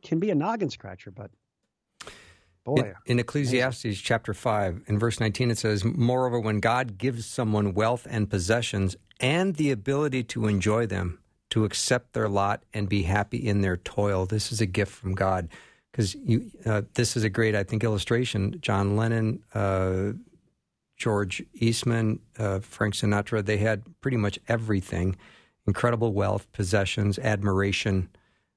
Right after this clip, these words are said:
Speaker 2: Yet there was something that was just missing,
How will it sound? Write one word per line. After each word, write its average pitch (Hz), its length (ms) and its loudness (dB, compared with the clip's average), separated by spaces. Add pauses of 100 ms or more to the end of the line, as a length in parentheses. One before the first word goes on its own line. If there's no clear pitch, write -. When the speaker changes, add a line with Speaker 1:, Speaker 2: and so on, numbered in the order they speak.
(280)
Speaker 2:
Yet 104 220 0
there 104 100 0
was 107 180 0
something 113 380 0
that 107 160 0
was 104 240 -2
just 110 360 -2 (160)
missing, 101 480 0